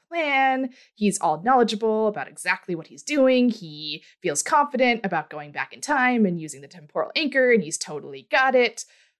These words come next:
But in reality, it's not at all like that. He's totally lost and is afraid that he's going to fail and afraid that he's not gonna find the answer and that he might actually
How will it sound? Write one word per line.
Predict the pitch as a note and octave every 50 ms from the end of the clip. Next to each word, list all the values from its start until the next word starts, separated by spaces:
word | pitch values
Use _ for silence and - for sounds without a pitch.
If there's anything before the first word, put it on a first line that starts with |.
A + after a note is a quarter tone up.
| _ _
But | G#3+ - -
in | A3 A3 A3
reality, | G#3 G#3+ G#3 F3+ F#3 G3+ A#3 B3 B3 C#4 C#4 C#4+ D4 C#4+ - -
it's | G3 F#3+ - - F3+
not | F3+ F3+ F3 F3
at | F3 -
all | - D#3+ D#3 D3+
like | D3 C#3 C#3+ - _
that. | C#3 C3+ - - _
He's | G#3+ A3+ A#3 A3 G#3+
totally | - - - - F#3 F#3 F3+ F3+ E3+ E3+ E3+
lost | D#3+ D#3+ E3+ D#3+ C#3+ C3+ - - - - - - - - - _ _
and | F#3 F3+ E3 D#3 D#3 D3+ D#3+ - - _ -
is | G#3 G3 F#3 F#3 F3 E3+ E3+ - - - - _ _ _
afraid | G3 F#3 - - - - G3 F#3 F#3+ G3+ G3+ G#3 G3 G3 -
that | D#3+ C#3+
he's | - - F#3+ F3
going | F3 F3 E3 D#3+ D#3
to | - D#3
fail | - _ - D#3+ D#3 E3+ F3+ G#3 A#3+ C#4+ C#4+ C#4 _ _ _
and | - G3+ F#3 E3+ E3 - -
afraid | - F#3 - - - F#3 F3 F3 G3 G3+ F#3+ F3+ -
that | F#3+ - -
he's | - - F#3 F#3+ F#3+ F#3
not | F#3+ F#3 G3 G3 - - _
gonna | - G#3 F#3+
find | F#3 - F3 E3 E3+ E3+
the | - -
answer | E3+ F3 F3 - - F3+ F3 E3+
and | - - F3 E3+ E3+ E3
that | E3 E3 - - _ _ _
he | G3+ G3+ - G#3 G3+
might | F#3+ F#3 F#3 F#3 - -
actually | - D#3+ F3+ - - - - F#3+ F3+ F3 E3 F3 F3 E3+